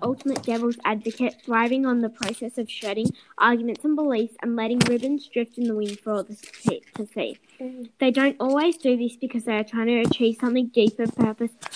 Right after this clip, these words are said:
Speaker 1: or strategic goal, though. Sometimes it's for the simple reason that it's fun.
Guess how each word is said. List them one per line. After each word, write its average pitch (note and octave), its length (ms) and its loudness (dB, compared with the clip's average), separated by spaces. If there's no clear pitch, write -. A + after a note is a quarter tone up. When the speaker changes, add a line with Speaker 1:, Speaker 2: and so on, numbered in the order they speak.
Speaker 1:
or A#3 140 4
strategic A#3 880 0
goal, G3 240 0
though. F#3 220 0
Sometimes C#4+ 560 4
it's - 280 -6
for C#4 100 0
the A#3 120 -4
simple A#3 380 2
reason G#3 540 0
that G3 140 -4
it's - 220 -6
fun. B2 300 -4